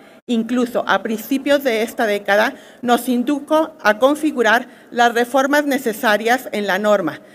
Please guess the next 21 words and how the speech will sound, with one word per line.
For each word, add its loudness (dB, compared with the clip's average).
para 6
elevar 6
a 6
rango 2
constitucional -2
los 4
derechos 0
humanos 0
reconocidos 0
en -2
los 0
tratados 0
internacionales -4
suscritos, -8
dotándolos 4
de 2
indivisibilidad, 0
pilar, 4
progresividad 2
y -4
universalidad, 0